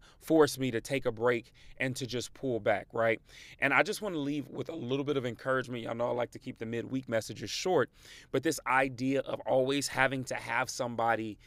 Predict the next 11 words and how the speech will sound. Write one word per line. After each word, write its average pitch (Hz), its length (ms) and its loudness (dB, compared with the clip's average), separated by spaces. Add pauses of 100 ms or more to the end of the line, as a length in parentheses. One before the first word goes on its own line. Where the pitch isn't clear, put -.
(180)
and 139 100 -2
I, 135 140 0
look, 123 220 0
hear 131 180 -2
me, 104 140 -12
the 117 120 -6
power 127 320 4
of 139 80 -2
community 143 400 2
is 156 120 2
great, 117 340 6